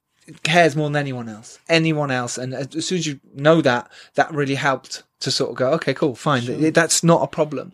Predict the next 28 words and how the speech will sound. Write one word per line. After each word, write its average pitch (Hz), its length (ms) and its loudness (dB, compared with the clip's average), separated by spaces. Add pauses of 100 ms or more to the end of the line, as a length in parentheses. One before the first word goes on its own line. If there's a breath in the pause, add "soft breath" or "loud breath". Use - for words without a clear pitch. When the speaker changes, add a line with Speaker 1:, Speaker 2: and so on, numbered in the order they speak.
(120)
Speaker 2:
Huh? 143 160 -10
Speaker 1:
So 175 100 4
I - 20 4
remember 196 220 4
the 156 60 2
couple 160 180 4
of 151 60 0
times 147 220 2
on 135 80 -2
set, 131 200 0
the 135 80 -4
dare, 180 240 4
I'm 147 100 -2
going, 139 220 -2 (120)
"Why 165 280 -2
are 220 40 -6
those 214 220 -2
lot - 180 -4 (120)
just - 320 -6
sat - 160 0
over 170 160 0
there 196 160 0
on 147 100 -4
the 135 80 -6
phones? 135 360 -4
Why, 180 320 4
why 185 320 4
is, 175 240 0